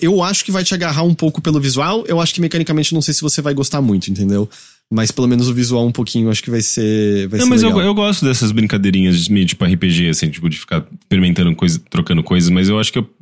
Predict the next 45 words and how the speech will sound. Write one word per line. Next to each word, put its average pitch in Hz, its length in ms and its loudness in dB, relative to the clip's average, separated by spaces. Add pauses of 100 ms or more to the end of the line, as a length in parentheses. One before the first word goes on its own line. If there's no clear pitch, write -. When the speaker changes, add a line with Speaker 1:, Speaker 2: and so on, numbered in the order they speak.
(600)
Speaker 2:
se, - 300 0
se - 100 2
o 127 60 2
jogo 131 180 2
não, 143 280 2
não, 117 680 2
não 110 240 4
avança 98 360 2
pra 98 160 0
muitas 95 320 4
outras 90 200 0
direções, 92 400 2
eu 101 120 0
acho 95 100 -2
que - 80 -4
eu 95 40 0
fico - 180 -16
meio 98 120 4
entediado 90 460 2
depois 101 260 2
de 101 120 0
um 101 60 0
tempo. 92 280 -2 (420)
Speaker 1:
É, 165 240 2
eu 156 80 2
entendo 165 260 2
total. 139 460 -2 (420)
Eu 196 160 0
tô 269 120 0
jogando 247 240 0
no 233 80 2
P 208 160 0
C 214 160 0
vinte 208 260 0
conto, 233 480 0
ele 190 180 0
tá 226 120 -4
disponível 190 580 2
no 175 220 4
Switch - 760 0 (140)
e 180 100 2
no 254 140 0
PlayStation 247 500 -2 (260)
quatro 135 560 -2
também, 98 540 0